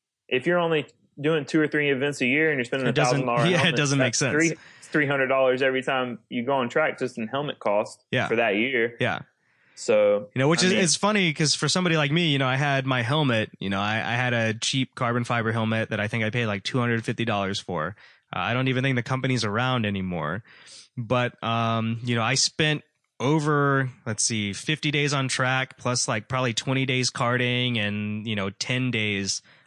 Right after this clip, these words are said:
Speaker 2: autocrossing in the thing for, like, three years straight. And it just got nasty. So this
Speaker 1: Yeah,
Speaker 2: time around,
Speaker 1: yeah,
Speaker 2: I'll be,
Speaker 1: the
Speaker 2: I'll be getting a
Speaker 1: sweat
Speaker 2: new
Speaker 1: in 'em.
Speaker 2: helmet this year.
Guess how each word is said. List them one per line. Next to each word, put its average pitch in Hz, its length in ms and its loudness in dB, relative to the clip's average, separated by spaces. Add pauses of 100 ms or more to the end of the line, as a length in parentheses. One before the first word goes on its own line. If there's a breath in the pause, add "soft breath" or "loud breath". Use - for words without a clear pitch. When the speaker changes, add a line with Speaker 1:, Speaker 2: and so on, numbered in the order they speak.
Speaker 2:
autocrossing 113 640 -2
in 95 120 -6
the 90 80 -6
thing 87 440 -8 (160)
for, 104 220 -2
like, 98 240 -4
three 127 220 -2
years 110 320 0
straight. - 400 -4 (580 loud breath)
And 107 920 0
it 131 120 -2
just 139 180 -2
got 143 180 0
nasty. 127 560 -2 (540)
So 117 300 2
this 175 160 2
Speaker 1:
Yeah, 175 60 2
Speaker 2:
time 180 180 2
around, 151 360 2
Speaker 1:
yeah, - 60 2
Speaker 2:
I'll 147 140 2
be, 156 160 2
Speaker 1:
the 147 80 2
Speaker 2:
I'll 147 80 0
be 156 80 0
getting 151 200 2
a - 20 2
Speaker 1:
sweat 156 80 2
Speaker 2:
new 156 40 2
Speaker 1:
in 147 60 4
'em. 139 40 2
Speaker 2:
helmet 139 280 2
this 135 200 0
year. 98 320 -2